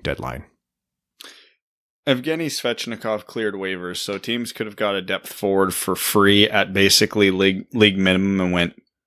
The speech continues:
Speaker 2: "Nah." That was my first red flag of, yeah, I don't think much is gonna happen. Now, that's not to say nothing will happen, 'cause if you look at the Florida-Chicago trade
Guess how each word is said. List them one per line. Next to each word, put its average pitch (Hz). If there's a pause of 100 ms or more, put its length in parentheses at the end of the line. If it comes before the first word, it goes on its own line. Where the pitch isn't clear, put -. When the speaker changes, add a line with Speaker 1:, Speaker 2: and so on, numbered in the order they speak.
(380)
Speaker 2:
"Nah." 80 (1200)
That 113
was 120
my 120
first 117
red 104
flag 95
of, 95 (1400)
yeah, 131
I 135
don't 139
think 117
much 117
is 107
gonna 107
happen. 107
Now, 123
that's 147
not 247
to 240
say 147 (260)
nothing 123
will 110
happen, 101
'cause 110
if 107
you 113
look 123
at 110
the 113
Florida-Chicago 113
trade 98